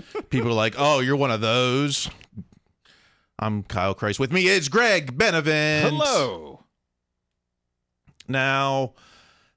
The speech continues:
Speaker 1: there are some things you're going to learn in this show, some absolute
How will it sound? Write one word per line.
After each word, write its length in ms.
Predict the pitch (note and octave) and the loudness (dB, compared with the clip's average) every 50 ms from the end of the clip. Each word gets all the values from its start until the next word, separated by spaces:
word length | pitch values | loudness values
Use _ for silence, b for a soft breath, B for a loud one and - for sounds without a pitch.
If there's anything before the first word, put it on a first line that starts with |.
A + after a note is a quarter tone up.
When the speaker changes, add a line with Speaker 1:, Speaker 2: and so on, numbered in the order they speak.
| b b - | b b -6
Speaker 1:
there 300 | - F#3 A3 B3 C4 B3+ | -2 0 2 2 2 0
are 40 | - | 0
some 280 | - - G#3+ G3+ F#3 F3 | -2 0 0 0 0 -2
things 1000 | - - C#3 C#3+ D3 D3 C#3+ C3+ C3+ C3 B2+ B2+ A#2 A2 - - - - - - _ _ _ _ _ _ - | -4 -2 0 2 2 2 2 2 2 0 0 0 0 0 0 0 -2 -2 -4 -6 _ _ _ _ _ _ -8
you're 200 | A2 A#2 B2+ C3 | -4 -2 -2 -2
going 300 | B2 A#2+ A#2+ B2 A#2+ A#2 | -2 -2 -2 -2 -2 -2
to 100 | - C3 | -4 -4
learn 640 | A2+ G2 G2+ G2+ F#2+ F#2+ F#2 F2+ F2+ F2+ F#2 G2 - | -2 -2 0 0 0 0 -2 -2 -2 -4 -4 -6 -6
in 140 | G2+ G2 | -4 -4
this 120 | G2 G2 - | -4 -4 -4
show, 240 | - - G2 F#2+ F#2 | -4 -4 -4 -4 -4
some 200 | - A2+ G#2 F#2 | -4 -4 -4 -4
absolute 680 | C#2 A2+ B2 B2 - - - A#2+ A2+ A#2 A2+ G#2+ - | -2 -2 -2 -2 -4 -4 -4 -2 -2 -2 -2 -2 -6